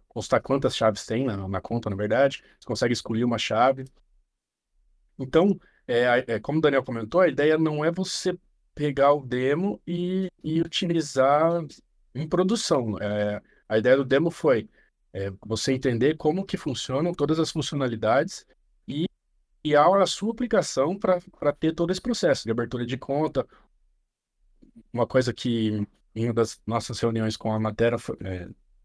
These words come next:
foi, foi indicado pra gente, é, colocar uma mensagem, é, bem clara aqui, ó, pra, pra, deixa eu até achar qual página que tá.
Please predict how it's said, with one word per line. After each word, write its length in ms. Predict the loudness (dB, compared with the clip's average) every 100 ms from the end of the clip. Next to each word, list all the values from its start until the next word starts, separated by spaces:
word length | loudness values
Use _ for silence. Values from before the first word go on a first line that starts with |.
| _ _ _ _ _ _ _ _ _ _ _ _
foi, 440 | -2 0 0 -6 -14 _ _ _ _
foi 120 | -2 -2
indicado 420 | -2 2 2 2
pra 160 | 0
gente, 420 | 0 0 -2 -6 -6
é, 180 | -4 -4
colocar 340 | -2 -6 -2 -2
uma 280 | 0 0
mensagem, 720 | 0 -2 -2 2 4 2 -4 -10 _ _ _ _
é, 140 | -8 -2
bem 180 | 0
clara 380 | 0 2 4 4
aqui, 180 | 0 2
ó, 100 | 2
pra, 320 | 2 2 0 -2 _ _
pra, 340 | -2 -2 -2 -6 -8
deixa 200 | -8 -8
eu 20 |
até 140 | -6
achar 500 | -6 -6 -6 -6 -8 -14 -20 -10
qual 220 | -6 -6
página 400 | -4 -4 -4 -10
que 80 | -4
tá. 260 | -2 -2